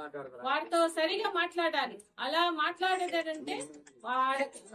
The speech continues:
సంబంధిత అధికారి పైన, సిబ్బంది పైన యాక్షన్ తీసుకుంటాము.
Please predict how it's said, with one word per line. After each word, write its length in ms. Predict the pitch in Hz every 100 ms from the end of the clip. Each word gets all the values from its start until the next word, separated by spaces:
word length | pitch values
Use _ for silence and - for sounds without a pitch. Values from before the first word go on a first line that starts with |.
| 220 247
సంబంధిత 580 | 302 302 330 339 339
అధికారి 440 | 330 294 330 339 349
పైన, 460 | 339 311 311 330
సిబ్బంది 460 | 311 294 247 330 339
పైన 260 | 302 294 349
యాక్షన్ 400 | 466 330 320 277
తీసుకుంటాము. 720 | 294 - 277 262 277 302